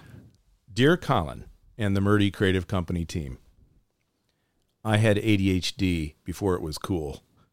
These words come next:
Sometimes I'm very empathetic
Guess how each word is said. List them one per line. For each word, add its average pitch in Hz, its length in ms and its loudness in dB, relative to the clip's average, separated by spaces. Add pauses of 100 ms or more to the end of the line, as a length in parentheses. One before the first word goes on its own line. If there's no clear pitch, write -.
(1400)
Sometimes 123 680 2
I'm 113 180 2
very 104 360 4
empathetic 101 680 -2